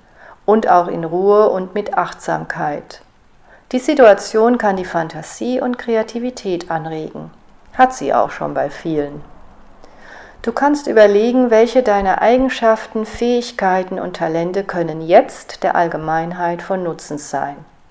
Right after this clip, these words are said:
Wie immer kann es dadurch herausgefunden werden, dass man besonders darauf achtet,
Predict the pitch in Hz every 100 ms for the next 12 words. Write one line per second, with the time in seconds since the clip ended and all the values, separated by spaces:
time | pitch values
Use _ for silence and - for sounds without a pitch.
0 | _ _ _ _ _ _ - _ 185 240
1 | 262 285 302 302 233 208 196 - 196 202
2 | 247 247 240 214 190 208 - 185 - 160
3 | 160 165 165 180 220 214 208 190 175 175
4 | - 220 254 262 269 269 - 220 202 196
5 | - - 214 202 - 180 208 -